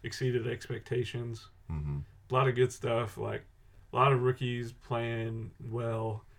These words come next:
Speaker 1: Donovan Mitchell, we talked about him
Speaker 2: Donovan.
Speaker 1: during the, um,
Speaker 2: Yeah.
Speaker 1: the summer league.
Speaker 2: You were higher on him than, uh, than I was.
Speaker 1: I'm, I'm gonna pat myself on the back a little
Speaker 2: Yeah.
Speaker 1: bit on that one 'cause
Speaker 2: Yeah.
Speaker 1: I, I thought he would be pretty good, and he
Speaker 2: Mm-hmm.
Speaker 1: has been probably the rookie of the year. Well,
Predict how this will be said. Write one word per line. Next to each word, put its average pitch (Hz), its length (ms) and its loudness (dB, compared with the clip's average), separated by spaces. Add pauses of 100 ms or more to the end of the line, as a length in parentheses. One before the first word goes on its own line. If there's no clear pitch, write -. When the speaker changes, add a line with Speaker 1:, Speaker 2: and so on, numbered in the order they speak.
(140)
Speaker 1:
Donovan 123 400 4
Mitchell, 135 400 6
we 117 120 2
talked 120 240 0
about 87 240 6
him 135 120 8
Speaker 2:
Donovan. 135 140 6
Speaker 1:
during 123 280 4
the, 117 240 -2
um, 107 280 -2 (640)
Speaker 2:
Yeah. 82 220 4
Speaker 1:
the 139 60 2
summer 147 280 4
league. 120 140 6
Speaker 2:
You 127 100 8
were 107 80 10
higher 101 400 12
on 95 120 6
him 110 260 2
than, 90 360 2
uh, 90 340 0
than 90 180 2
I 110 160 6
was. 80 400 0 (180)
Speaker 1:
I'm, 127 120 0 (100)
I'm 139 120 2
gonna 143 120 6
pat 131 200 4
myself 123 360 2
on 117 100 0
the 113 60 -2
back 123 300 0
a 127 40 0
little - 200 6
Speaker 2:
Yeah. - 40 2
Speaker 1:
bit 117 120 2
on 123 160 0
that 113 180 2
one 113 120 -2
'cause - 180 2
Speaker 2:
Yeah. 120 60 6
Speaker 1:
I, 127 260 4
I - 20 0
thought 135 280 6
he 127 80 6
would 127 140 8
be 120 100 2
pretty 120 220 2
good, 127 340 6
and - 120 2
he 123 140 6
Speaker 2:
Mm-hmm. 123 80 4
Speaker 1:
has 113 140 -2
been 117 580 -2
probably 131 260 4
the 127 120 4
rookie 120 260 0
of 120 60 -8
the - 80 -8
year. 117 360 -6
Well, 135 320 2